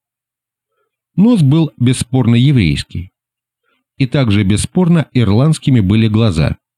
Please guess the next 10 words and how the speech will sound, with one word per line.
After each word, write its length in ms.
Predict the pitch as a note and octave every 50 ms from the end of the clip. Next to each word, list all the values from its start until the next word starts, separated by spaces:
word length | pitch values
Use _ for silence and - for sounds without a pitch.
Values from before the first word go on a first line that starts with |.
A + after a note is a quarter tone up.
| _ _ _ _ _ -
нижняя 380 | A#2 A2+ G#2 F2 G2 F2+ E2+
челюсть 380 | - - F3 F3 F3 E3 - - _
и 180 | - B2 B2 -
верхняя 420 | - G#2 G#2+ G2+ F2+ - G2+ F#2+ F2+
губа. 380 | F#2 G#2 F#2 D#2 C#2+ C#2 - - _ _ _ _ _ _ _ _ _ _ _ _ _ _ _ _ _ _ _ _ _ _ _ _ _ _ _ _ _ _ _ _
Все 280 | - - - - B2+ A2+
трое 500 | - - E3+ G3+ G#3 G3 F#3+ F#3 E3 - _ _ -
сейчас 380 | - - D#3+ - - G#3 G3
же 140 | D#3+ C3+ C#3
остановились, 880 | - - G#2 G#2 - - G#2+ G#2 G2+ G2+ A#2 E3 G3+ G3 G3 F3+ - -